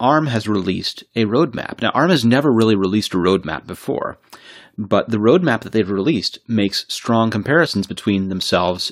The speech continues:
and Intel's mid-tier i five processors, and it shows them surpassing those this year.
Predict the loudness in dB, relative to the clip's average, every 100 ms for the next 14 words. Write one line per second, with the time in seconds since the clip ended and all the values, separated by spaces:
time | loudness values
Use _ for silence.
0 | -4 0 0 -2 -4 -4 -2 2 0 0
1 | -8 _ -4 -2 -2 0 0 2 -2 -2
2 | 0 0 0 0 0 -2 -8 -8 -8 -8
3 | -14 -20 -20 -6 0 0 0 0 0 0
4 | -2 -2 -8 _ _ -12 -4 -4 -2 -4
5 | -4 -6 -6 -8 -10 -14 _ _ _ _
6 | -20 _ _ _ _ _ _ _ -8 0
7 | 0 0 -4 -4